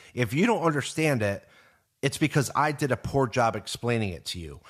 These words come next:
So let me show you it in a different way." And so, you know, when, when they finally understand, because, you know, it's just because sometimes I go way over their heads and I don't mean to,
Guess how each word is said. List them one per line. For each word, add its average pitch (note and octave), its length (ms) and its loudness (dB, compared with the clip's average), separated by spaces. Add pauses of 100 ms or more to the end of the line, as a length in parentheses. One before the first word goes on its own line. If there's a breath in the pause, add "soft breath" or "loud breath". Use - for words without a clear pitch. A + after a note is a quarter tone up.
(200 loud breath)
So C3+ 180 0
let C3 320 0
me F#3+ 100 0
show D3+ 300 2
you A#2+ 240 2
it A2+ 140 2
in A2+ 80 -2
a G#2+ 80 2
different G2 380 -4
way." F#2+ 440 -2 (300 loud breath)
And B2+ 160 0
so, A#2+ 400 0
you C3 100 -2
know, A#2+ 80 2
when, A#2 300 0
when B2 120 2
they A#2 120 0
finally D3 500 0
understand, B2+ 640 0
because, A2 580 0
you D#3 100 -6
know, A2+ 120 0
it's A2+ 260 -4
just - 200 -4
because B2+ 360 0
sometimes C#3 560 -2
I B2+ 120 0
go B2 140 0
way A#2+ 200 2
over A2 180 0
their G2+ 120 -4
heads A2 280 -2
and A2+ 100 0
I A#2 60 2
don't A#2 160 -2
mean F#3+ 200 0
to, F2 280 -6